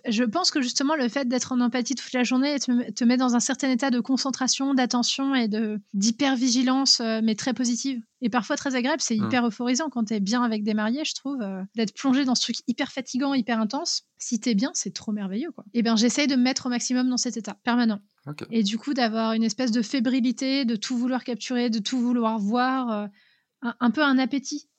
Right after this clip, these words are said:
Speaker 1: tu vois, de,
Speaker 2: Mm.
Speaker 1: de tout ce qui peut se passer autour. Et là, c'était ça, quoi. Je savais qu'on allait se passer en sé-, en, en séance couple. En plus, on n'avait pas beaucoup de temps.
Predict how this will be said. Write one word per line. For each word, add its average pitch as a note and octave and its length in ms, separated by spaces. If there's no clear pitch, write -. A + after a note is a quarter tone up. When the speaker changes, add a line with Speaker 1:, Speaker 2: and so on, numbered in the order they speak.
Speaker 1:
tu - 120
vois, A3+ 180
de, A3+ 280
Speaker 2:
Mm. A3 40
Speaker 1:
de A#3 80
tout A3+ 160
ce - 60
qui B3+ 120
peut B3 120
se A#3 80
passer A#3 280
autour. A3+ 400
Et G3+ 560
là, A#3+ 160
c'était B3 260
ça, D4 160
quoi. A#3 140
Je A3 100
savais A#3 240
qu'on B3 120
allait A3 120
se - 120
passer A3+ 260
en A3 80
sé-, - 180
en, G#3 580
en A3+ 80
séance B3 260
couple. C#4+ 200
En A#3+ 60
plus, C#4 160
on B3+ 40
n'avait A3+ 200
pas C4+ 140
beaucoup C4 200
de A#3 60
temps. B3+ 220